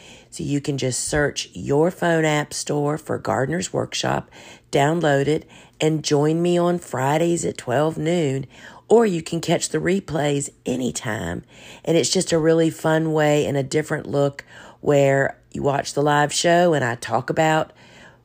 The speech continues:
and show the flowers that we're growing and harvesting. And, um, it's just a lot of fun. So I invite you, um, to venture on over to the gardeners workshop dot com and learn more about us. So misguided passion, what in the world could that be?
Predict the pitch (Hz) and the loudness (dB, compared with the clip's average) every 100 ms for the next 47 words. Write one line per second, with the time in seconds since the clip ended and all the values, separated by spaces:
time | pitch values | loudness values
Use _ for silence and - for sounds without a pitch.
0 | _ - 120 - 175 175 147 143 143 113 | _ -10 -6 -2 2 4 4 2 0 -4
1 | - 127 156 160 160 156 156 - 143 156 | -6 0 2 4 2 2 -2 -2 -4 -2
2 | 151 151 147 143 135 147 143 143 - 139 | 0 0 -2 -2 -2 -2 -4 -4 -6 -6
3 | 139 135 123 131 - - - - - 135 | -4 -4 -6 -8 -18 -20 -20 -16 -8 -6
4 | 92 - 185 - 151 139 135 131 127 80 | -2 0 0 0 2 0 0 -2 -2 -4
5 | 85 151 127 156 165 156 156 156 - 147 | -4 -2 0 2 0 2 2 2 -2 -2
6 | 143 139 131 - - - - 139 135 135 | 0 -2 -6 -20 -20 -16 -6 -4 -4 -6
7 | 139 160 156 - 151 143 143 135 135 139 | 2 4 4 0 0 2 2 2 0 -4
8 | 120 139 135 135 127 - 131 - 135 127 | -2 0 0 0 -4 -2 -2 -2 -6 -4
9 | - 120 - - 127 120 117 127 127 127 | -2 -2 -4 -6 -4 -4 -4 -2 -2 -2
10 | - - - - - 135 127 127 - 101 | -6 -20 -20 -18 -8 -2 0 0 -2 -4
11 | 95 92 90 - 117 - - _ _ _ | -4 -4 -6 -6 -8 -10 -12 _ _ _
12 | _ _ _ _ _ _ _ _ _ - | _ _ _ _ _ _ _ _ _ -20
13 | - - _ _ - 127 135 151 185 - | -20 -20 _ _ -8 -6 -2 -2 -2 -4
14 | - 143 143 - - - 131 131 123 - | -4 -2 0 -2 -4 -4 -2 -2 -4 -6
15 | 107 - - 90 82 - 57 - - - | -6 -6 -8 -6 -6 -4 -4 -6 -10 -8
16 | 78 - - 78 73 | -8 -8 -10 -10 -10